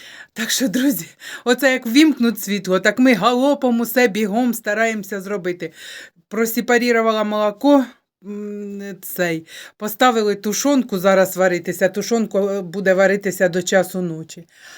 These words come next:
От, зараз нам вимкнуть світло, так що, якщо потухне, я буду ще вам балакать. Так що знайте, що це вимкнули світло,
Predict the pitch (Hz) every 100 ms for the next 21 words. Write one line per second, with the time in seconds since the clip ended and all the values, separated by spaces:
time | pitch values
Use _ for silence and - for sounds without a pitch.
0 | - - 185 180 151 233 247 233 226 214
1 | 196 214 247 - 220 220 - 175 190 175
2 | 170 165 160 196 196 220 220 208 214 220
3 | 320 330 240 196 190 180 170 190 - 190
4 | 185 180 185 180 165 160 160 - - -
5 | - 214 - 220 220 277 - 196 202 -
6 | 208 202 262 233 208 202 240 - 175 160
7 | 156 160 156